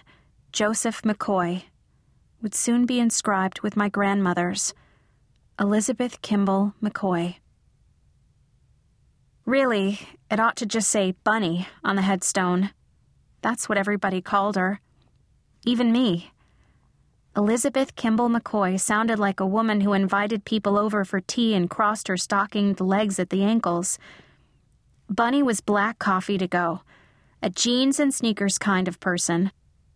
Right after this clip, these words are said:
But if there was an opening at her gallery, she'd tie a silk scarf around her neck and wear earrings that dangled to her shoulders.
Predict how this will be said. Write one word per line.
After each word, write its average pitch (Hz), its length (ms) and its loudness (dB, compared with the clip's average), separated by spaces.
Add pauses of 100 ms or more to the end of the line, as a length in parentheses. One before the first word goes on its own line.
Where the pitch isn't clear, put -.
(500)
But 226 100 0
if 220 180 -2
there 269 180 2
was 311 180 0
an 240 100 2
opening 202 460 2
at 185 100 2
her 185 120 0
gallery, 202 680 0 (600)
she'd 226 240 -2
tie 233 260 0
a 208 80 -2
silk 254 360 0
scarf - 400 -2
around 196 360 0
her 214 120 0
neck 185 380 -2 (340)
and 220 160 2
wear 220 280 2
earrings 233 480 2
that 185 200 -4
dangled 202 460 0
to 196 140 0
her 190 80 2
shoulders. 185 720 0